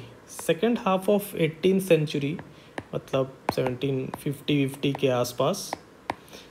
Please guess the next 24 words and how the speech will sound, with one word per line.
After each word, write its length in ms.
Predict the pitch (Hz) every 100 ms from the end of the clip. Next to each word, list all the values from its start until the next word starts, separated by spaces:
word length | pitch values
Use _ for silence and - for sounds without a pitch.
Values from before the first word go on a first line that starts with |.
| - - - - - - - - - - - - - - - 214
India 320 | 208 202 226 226 208
was 120 | 196 170
under 180 | 160 165 156
British 260 | 160 180 -
Raj, 220 | 175 175 - - - - - 196
but 260 | 190 - - - 196
उस 140 | -
टाइम 160 | 220 214
पे 40 | 233 247
क्या 100 | 240
हुआ, 260 | 202 190 - - - - - - - - 175
that, 320 | 180 180 -
uh, 160 | 185 180 170
there 200 | 180 185
was 280 | 202 202 190
a 0 |
crystallization 1300 | 208 - 185 - 180 170 165 151 151 151 - 214 220 220 -
or 100 | 170 165 160 -
consolidation 840 | 165 170 - 165 165 156 156 208 220 214
of 280 | 170 196 262 - - - - -
the 100 | - 151 135 135
British 460 | 156 147 202 226 - - -
area 320 | 214 214 240 302 - - - - -
and 380 | 196 240 320 330